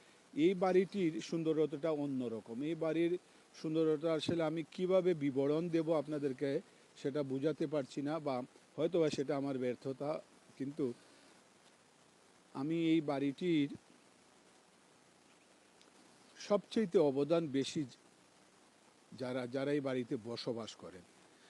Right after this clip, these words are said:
তারা কিন্তু এই বাড়িটিকে এত যত্ন করে, এত পরিপাটি করে তারা রেখেছেন, মানে, এই বাড়িটি না দেখলে আপনারা বিশ্বাস করবেন না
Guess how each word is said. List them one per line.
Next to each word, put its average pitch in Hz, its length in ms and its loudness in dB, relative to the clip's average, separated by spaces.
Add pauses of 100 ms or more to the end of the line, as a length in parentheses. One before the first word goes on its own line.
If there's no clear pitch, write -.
(180)
তারা 156 340 4 (160)
কিন্তু 165 260 0 (120)
এই 151 60 4 (100)
বাড়িটিকে 139 520 -2 (380)
এত - 320 0 (260)
যত্ন 160 320 0 (200)
করে, 120 180 0 (200)
এত - 140 -8 (180)
পরিপাটি 165 580 2
করে 156 180 2
তারা 147 240 2
রেখেছেন, 127 580 -2 (720)
মানে, 143 160 2 (100)
এই 170 60 6
বাড়িটি 160 500 2
না 151 380 4 (100)
দেখলে 196 320 4
আপনারা 147 280 0 (400)
বিশ্বাস 151 380 -6 (100)
করবেন 143 340 0
না 131 80 -2